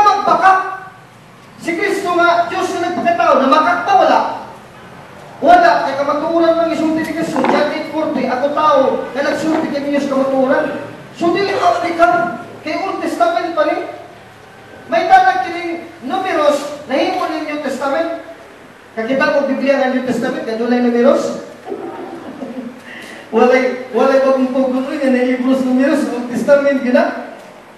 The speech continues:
Eh, nga natin kasi, kasi anong lahi mo ginubasag tong ministro? Eh, ganun nung Milos, Old Testament pala. Si Kristo, ganun sa Ama na tao, Old Testament, New Testament.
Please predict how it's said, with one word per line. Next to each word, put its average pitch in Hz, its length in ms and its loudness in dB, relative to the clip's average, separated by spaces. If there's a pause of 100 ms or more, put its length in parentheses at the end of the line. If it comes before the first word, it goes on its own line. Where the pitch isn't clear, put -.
(260)
Eh, 339 80 -2
nga 349 160 2
natin 339 160 0
kasi, 320 320 -2
kasi 294 160 -4
anong 392 320 -4
lahi 294 320 2
mo 254 80 -6
ginubasag 226 720 -2
tong 220 400 0 (160)
ministro? 226 800 0 (400)
Eh, - 80 -6
ganun 427 320 -2
nung 427 160 -2
Milos, 403 320 0
Old 415 160 0
Testament 523 560 -4
pala. - 640 -6
Si - 160 -8
Kristo, 571 320 0
ganun 403 240 -4
sa 403 160 -2
Ama 403 160 -4
na 392 80 0
tao, 381 480 4
Old 330 160 -2
Testament, - 480 -2
New 392 160 -2
Testament. - 640 0